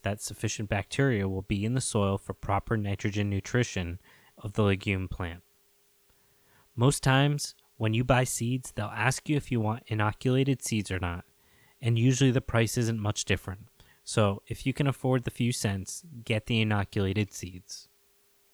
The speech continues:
Nurse crops are typically small grain species that are used to provide protection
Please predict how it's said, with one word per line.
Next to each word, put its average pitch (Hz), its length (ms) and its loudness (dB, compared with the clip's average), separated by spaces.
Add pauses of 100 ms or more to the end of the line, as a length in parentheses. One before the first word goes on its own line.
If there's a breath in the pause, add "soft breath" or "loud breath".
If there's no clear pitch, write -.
(680)
Nurse 113 360 4
crops 160 400 4
are 107 80 2
typically 135 480 0
small 117 320 2
grain 113 320 2
species 92 500 -4
that - 140 0
are 95 80 2
used 101 300 0
to 117 60 -6
provide 98 480 0
protection 98 640 -2